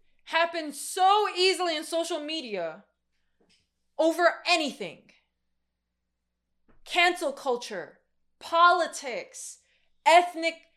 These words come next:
ethnicity, ideology, location.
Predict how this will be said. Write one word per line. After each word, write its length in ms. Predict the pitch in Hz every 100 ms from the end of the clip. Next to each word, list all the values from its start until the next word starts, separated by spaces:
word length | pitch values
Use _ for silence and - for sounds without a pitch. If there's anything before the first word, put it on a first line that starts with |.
| -
ethnicity, 920 | 262 262 302 370 - 285 208 165 104 _ _ _ _ _ _ _ _ _ _ -
ideology, 1300 | 277 294 302 311 359 359 302 214 202 175 147 156 _ _ _ _ _ _ _ _
location. 1080 | 226 294 294 359 381 - - 214 151 - 190